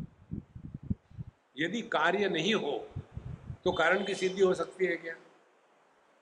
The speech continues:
माने कार्य के कारण कारण सिद्ध हुआ कि कारण के कारण कार्य सिद्ध हुआ? म्यूचुअल dependence।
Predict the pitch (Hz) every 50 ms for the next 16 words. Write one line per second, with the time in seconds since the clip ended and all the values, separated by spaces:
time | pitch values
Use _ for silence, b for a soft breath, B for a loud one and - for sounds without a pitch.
0 | _ _ _ _ _ _ _ _ _ _ _ _ _ _ _ _ _ _ _ _
1 | - 135 131 127 131 143 175 214 - - - - - - - - 160 143 151 180
2 | 220 247 233 233 226 220 220 208 185 175 170 180 185 190 202 214 226 - - -
3 | - - - _ _ _ - 156 151 165 202 233 226 - - 170 143 - 147 135
4 | 127 127 123 113 104 110 135 156 - - - - - _ _ _ _ _ - 214
5 | 202 - - 165 147 151 160 190 226 240 214 214 240 226 233 - 190 185 190 208
6 | 214 214 220 220 - - - - - - - 170 175 180 214 220 - 220 208 185
7 | 190 190 180 175 175 175 175 180 - - - - - - _ _ _ _ _ _
8 | _ _ _ _ _ _ _ _ _ _ _ _ _ _ _ - 139 180 220 214
9 | 220 208 208 190 - 160 151 131 170 170 165 165 165 160 165 - - - - -
10 | -